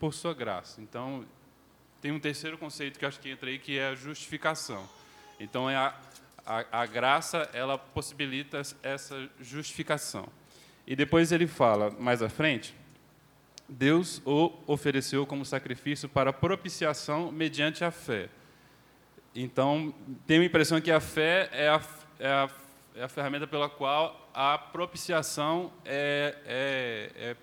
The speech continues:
permitida, proporcionada em nossa vida. Aí, trouxe um quarto conceito,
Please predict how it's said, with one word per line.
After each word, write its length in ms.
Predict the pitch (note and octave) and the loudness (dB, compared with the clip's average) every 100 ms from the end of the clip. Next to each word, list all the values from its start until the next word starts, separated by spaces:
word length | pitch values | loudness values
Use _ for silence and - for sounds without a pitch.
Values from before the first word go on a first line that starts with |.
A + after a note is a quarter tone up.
| _ _ _ _ _ _ _ _ _ - | _ _ _ _ _ _ _ _ _ -10
permitida, 480 | D#3+ D3 - D3 | -6 -6 -4 -6
proporcionada 640 | D3 D3+ D3 - C3 C3 C#3+ | -6 -6 -6 -4 -2 -2 -2
em 20 | |
nossa 300 | C#3+ C#3+ F3 | -2 -2 -4
vida. 240 | C3 A2 - | -6 -8 -4
Aí, 380 | C#3+ E3+ G#3 - - - D#3 D#3 | -2 -2 -4 -12 -20 -16 -14 -12
trouxe 260 | - F#3 G3 | -6 -6 -4
um 60 | |
quarto 320 | F3 G#3 A#3 G#3+ | 2 4 4 0
conceito, 580 | A#3 - C3+ A2+ - | -8 -6 -6 -6 -12